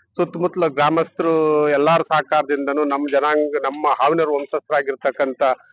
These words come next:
ನಮ್ಮ ಹಿರಿಯ ಪೂರ್ವಜರು ಏನ್ ಮಾಡಿರು, ಈ ದೇವಸ್ಥಾನ ಕಟ್ಟಿ ಒಂದು ಸಣ್ಣದಾಗಿ ವಿಗ್ರಹ ಮಾಡಿರು. ಅದು ಅಭಿವೃದ್ಧಿ ಆಗ್ತಾ ಬರ್ಲಿಲ್ಲ,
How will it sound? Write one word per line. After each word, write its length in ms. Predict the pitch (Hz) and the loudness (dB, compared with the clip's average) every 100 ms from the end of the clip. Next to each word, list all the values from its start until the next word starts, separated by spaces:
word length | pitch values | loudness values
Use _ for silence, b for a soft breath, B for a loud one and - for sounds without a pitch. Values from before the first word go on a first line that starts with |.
| b - | b -4
ನಮ್ಮ 240 | 139 147 | -2 0
ಹಿರಿಯ 380 | 135 143 180 170 | 0 2 2 2
ಪೂರ್ವಜರು 560 | 151 165 180 175 151 147 | 2 2 2 4 2 2
ಏನ್ 200 | 135 135 | 2 0
ಮಾಡಿರು, 440 | 131 135 160 180 b _ | 0 0 0 -2 b _
ಈ 80 | 165 | -2
ದೇವಸ್ಥಾನ 500 | 135 160 165 - 147 - | 2 2 2 0 -2 -2
ಕಟ್ಟಿ 360 | 151 135 - 156 | -4 -4 -2 0
ಒಂದು 240 | 147 131 | 0 -2
ಸಣ್ಣದಾಗಿ 460 | - 135 151 156 139 | -2 -2 0 -2 -2
ವಿಗ್ರಹ 340 | 123 147 139 | -2 0 0
ಮಾಡಿರು. 440 | 139 135 135 131 175 _ b 135 | 0 0 -2 -4 -6 _ b -2
ಅದು 280 | 151 165 | 2 2
ಅಭಿವೃದ್ಧಿ 480 | 117 143 208 208 170 | 0 0 0 0 2
ಆಗ್ತಾ 420 | 160 156 - 170 | 2 2 0 0
ಬರ್ಲಿಲ್ಲ, 400 | 151 139 143 135 | 2 0 0 0